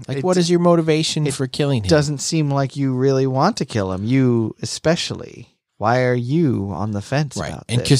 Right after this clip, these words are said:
Speaker 1: Kasumi says, she's like, "I didn't want to kill him. The only reason I'm, I'm fighting in this is because I want to get noticed by a higher grade sorcerer."
Speaker 2: She's in it for the
Speaker 1: The money.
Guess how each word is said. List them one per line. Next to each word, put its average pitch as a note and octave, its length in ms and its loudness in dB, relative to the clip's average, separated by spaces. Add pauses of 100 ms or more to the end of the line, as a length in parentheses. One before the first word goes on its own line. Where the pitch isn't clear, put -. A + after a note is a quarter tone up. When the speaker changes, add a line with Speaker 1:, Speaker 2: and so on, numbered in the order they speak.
Speaker 1:
Kasumi F3 320 4
says, C#3 300 2
she's B2 180 0
like, B2 160 -2
"I C#3 140 0
didn't C#3+ 180 4
want A2+ 160 6
to G#2 60 -2
kill F2+ 180 -4
him. D#2 320 -12
The C3+ 160 -2
only D#3 340 2
reason D#3 300 4
I'm, B2 100 2
I'm A2+ 180 0
fighting D3 540 0
in F#2 140 -2
this E2 300 -6
is G2+ 160 -10
because A2+ 260 -4
I A2+ 60 2
want B2+ 220 2
to - 40 2
get C#3+ 160 0
noticed G2 540 -2
by F2+ 140 -2
a F2+ 100 -2
higher G#2 420 -2
grade G2 380 -6
sorcerer." - 640 -6
Speaker 2:
She's C3 300 -8
in E3+ 180 -4
it F#3+ 180 -2
for D#3 520 4
the C3+ 720 0
Speaker 1:
The A#2+ 80 -2
money. C3 320 0